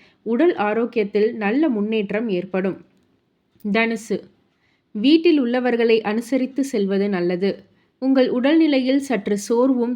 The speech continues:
சுறுசுறுப்பின்மையும் ஏற்படும். மகரம். உடன் பிறந்தவர்களை அனுசரித்து செல்வதன் மூலம் நற்பலன்கள் கிட்டும்.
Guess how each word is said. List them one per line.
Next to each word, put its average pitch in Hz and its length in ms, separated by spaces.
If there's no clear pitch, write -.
சுறுசுறுப்பின்மையும் 233 1080
ஏற்படும். 196 600
மகரம். 214 480
உடன் 311 340
பிறந்தவர்களை 226 720
அனுசரித்து 233 640
செல்வதன் 202 480
மூலம் 196 460
நற்பலன்கள் 226 720
கிட்டும். 180 380